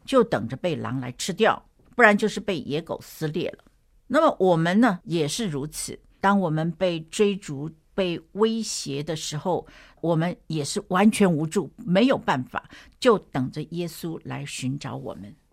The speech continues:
把我们带回羊圈。而且耶稣是叫我们的名字，把我们放在他的群羊之中，使我们可以归到我们灵魂的牧人。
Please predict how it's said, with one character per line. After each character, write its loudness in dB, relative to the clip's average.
把 2
我 0
们 -4
带 -4
回 -14
羊 -12
圈。 -8
而 2
且 2
耶 4
稣 -2
是 -4
叫 -4
我 -8
们 -10
的 -10
名 -6
字， -16
把 8
我 4
们 -2
放 0
在 -4
他 -10
的 -8
群 -4
羊 -6
之 -12
中， -6
使 -2
我 6
们 -2
可 -6
以 -4
归 -4
到 -4
我 -4
们 -2
灵 -6
魂 -8
的 -8
牧 0
人。 -16